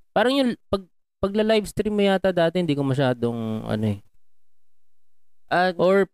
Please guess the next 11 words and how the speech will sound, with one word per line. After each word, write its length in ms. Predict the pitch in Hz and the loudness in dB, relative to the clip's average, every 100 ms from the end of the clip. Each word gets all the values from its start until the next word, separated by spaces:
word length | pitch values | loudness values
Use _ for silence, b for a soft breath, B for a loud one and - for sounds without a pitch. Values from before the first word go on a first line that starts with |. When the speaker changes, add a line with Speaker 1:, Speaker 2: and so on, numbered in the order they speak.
| _ _ | _ _
Speaker 1:
parang 240 | - 190 185 | -2 -2 0
Speaker 2:
hindi 160 | 196 | 0
na- 100 | 196 | 0
Speaker 1:
pinupush 220 | 202 220 | 0 -2
pa 160 | - 220 | 0 0
nga 160 | 214 190 | 2 2
kita, 240 | 180 202 | 2 2
tapos 240 | 170 160 165 | 0 0 -2
ikaw 200 | 170 180 | 0 0
yung 160 | 180 175 | 2 2
ayaw, 380 | 160 165 156 | 2 4 2